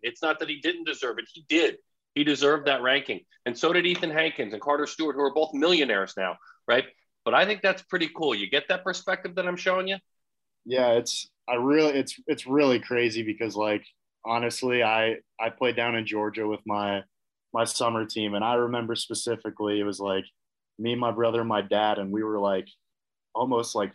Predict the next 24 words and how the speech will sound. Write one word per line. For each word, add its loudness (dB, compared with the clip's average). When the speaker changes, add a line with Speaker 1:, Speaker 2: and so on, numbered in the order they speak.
Speaker 2:
fans -4
of -10
Kumar 0
Rocker -2
and -4
Ethan -4
Hankins, -6
and -8
we -2
went -2
and -4
watched 0
them -10
throw, 0
and -10
it -10
was, -10
like, -2
I -2
just -4
remember -2
dreaming, -4
like, -6
how 0